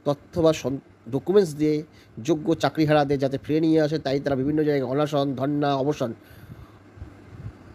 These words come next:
রাস্তা তারা নেমেছে। সেই প্রেক্ষাপটে তারা অনেকেই স্কুলে যাচ্ছে না। ইতিমধ্যে রাজ্য সরকার সুপ্রিম কোর্টে নিরিখে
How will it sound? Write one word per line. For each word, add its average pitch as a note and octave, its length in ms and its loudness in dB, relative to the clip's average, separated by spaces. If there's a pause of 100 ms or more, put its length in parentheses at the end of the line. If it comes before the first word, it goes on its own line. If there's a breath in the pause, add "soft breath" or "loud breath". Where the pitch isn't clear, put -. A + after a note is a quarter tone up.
(380)
রাস্তা C#3 520 2 (440)
তারা B2 240 2
নেমেছে। A#2+ 380 -2 (320)
সেই D#3+ 180 2
প্রেক্ষাপটে D#3 500 2
তারা C#3+ 180 0
অনেকেই C#3+ 440 0 (920)
স্কুলে C#3+ 240 4
যাচ্ছে A#2 280 0
না। A#2+ 60 -2
ইতিমধ্যে F3+ 640 0 (320 soft breath)
রাজ্য C#3 200 -2
সরকার D#3+ 380 2
সুপ্রিম D#3+ 380 -4
কোর্টে D#3 180 0
নিরিখে D#3 480 0